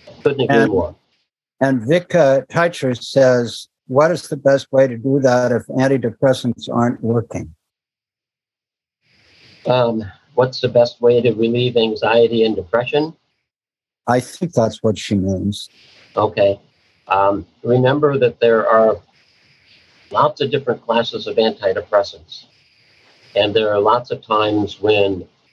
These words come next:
Speaker 1: a combination of antidepressants, um, works a whole lot better. So I've, I've had terrible depression myself a couple times during my life,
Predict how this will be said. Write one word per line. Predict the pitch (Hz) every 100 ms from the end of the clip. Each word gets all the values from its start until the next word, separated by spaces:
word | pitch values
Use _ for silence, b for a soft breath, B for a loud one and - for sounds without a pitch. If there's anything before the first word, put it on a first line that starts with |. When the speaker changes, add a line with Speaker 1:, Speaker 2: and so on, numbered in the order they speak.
| _ _ _ 123
Speaker 1:
a |
combination | - 120 120 110 107 117 113 113 104 95 87
of | 95 90 90 85 _ _ _ _ -
antidepressants, | 104 104 101 98 - 104 101 101 90 90 - - - _ _ _ _
um, | 95 90 92 85 80 - _ _ _ _ _ _ _ _ _ _ - _ _ _ - -
works | - 113 - - - _ _ -
a | 101
whole | 113 110
lot | 107 104 -
better. | 104 98 82 - _ _ _ _ _ _ _ _
So | - 113 107 101 - - - - _ _ _
I've, | - - - _ _ _ _ _ _ _ -
I've | 117 127
had | 117 87
terrible | - 131 135 113
depression | 101 - 107 104 101
myself | 95 98 101 101 95
a | -
couple | - 113 104
times | - 104 101 90
during | - 98 95
my | 90
life, | 87 - 92